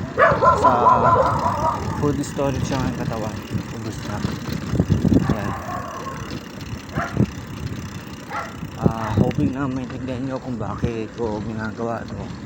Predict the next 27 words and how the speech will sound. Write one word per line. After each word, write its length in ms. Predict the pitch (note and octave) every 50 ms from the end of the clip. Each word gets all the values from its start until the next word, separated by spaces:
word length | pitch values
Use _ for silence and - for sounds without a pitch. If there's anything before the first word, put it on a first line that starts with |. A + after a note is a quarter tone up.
| - - - - - - - -
Kaya 160 | - A#2+ C3 C3+
welcome 320 | D3 D#3 C#3+ D#3 D3 C3
sa 140 | - - - - - B2
itong 240 | C3+ C3+ D3 C3+ B2+
mga 140 | C3 B2+ - -
ganong 280 | A#2+ A#2+ A#2 - - -
ginagawa 420 | - A#2 A#2 A#2 A2+ A#2 G#2+ G#2 G#2
ko, 100 | G#2 G#2 G2+
ha. 120 | G2+ G2+ G2 F#2+ F#2+ - - - - - - - - - - - - A#2+
Ah, 200 | A#2 A2+ A2 A2 G#2
pakinabangan 640 | G#2+ G#2 G#2 A2+ A2 G#2 G2+ G#2+ G#2 F#2 F#2+ G2 -
ko 80 | G2 F#2+
dito. 340 | - - - - - - - - - - - - - - - -
At 60 | - -
maagang 360 | B2+ A#2 B2 A#2+ B2 A#2 A2+ -
ko 60 | - A#2
yung 160 | G#2 G#2+ - -
balang 300 | G#2 G2 G2+ G2 - G2
araw. 300 | G2 F#2 F2+ F2+ F2 - - - - - - - - - - - - - - - - - - - - - - - - A2 - -
Kaya 240 | - A2 A2+ B2
naman, 180 | A#2+ B2 B2+ A#2+ A#2
ah, 260 | A2+ G#2+ G#2+ G#2+ G#2 G2+ G2 G2+
sana 260 | - C#3+ C3+ D3 D3
intindihin 480 | C#3 B2+ A2+ B2 A#2+ A2+ A#2 A2 A2 A2
nyo 160 | G#2+ A2 A2
muna 220 | A2 A2 A2+ G#2+ G2+
ako. 160 | G2 F#2+